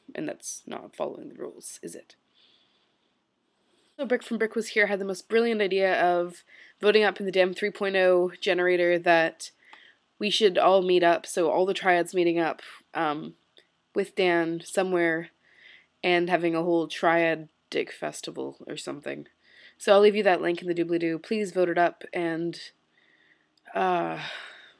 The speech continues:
leave your video responses, leave your questions, leave your comments,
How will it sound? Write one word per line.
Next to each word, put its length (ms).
leave 140
your 100
video 240
responses, 760
leave 260
your 160
questions, 520
leave 160
your 120
comments, 680